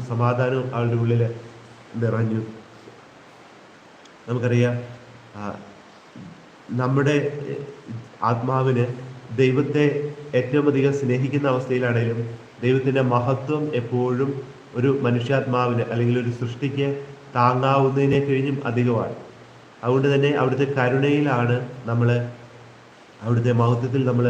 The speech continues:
പങ്കുചേർക്കപ്പെടുക. നമ്മുടെ യോഗ്യത കൊണ്ടല്ല, അവിടുത്തെ ദാനവും ദയയും ഒക്കെയാണ്. രക്ഷ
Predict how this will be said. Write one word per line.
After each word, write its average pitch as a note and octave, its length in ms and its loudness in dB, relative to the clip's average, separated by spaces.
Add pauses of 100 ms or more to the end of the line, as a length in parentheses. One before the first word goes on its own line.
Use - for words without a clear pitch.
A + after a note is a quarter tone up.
(440)
പങ്കുചേർക്കപ്പെടുക. B2+ 800 0 (180)
നമ്മുടെ C3+ 280 2 (160)
യോഗ്യത C3 380 2
കൊണ്ടല്ല, B2+ 280 0 (160)
അവിടുത്തെ B2 300 0 (140)
ദാനവും B2 460 0 (100)
ദയയും B2+ 360 2 (140)
ഒക്കെയാണ്. A#2 380 -2 (640)
രക്ഷ B2+ 200 -2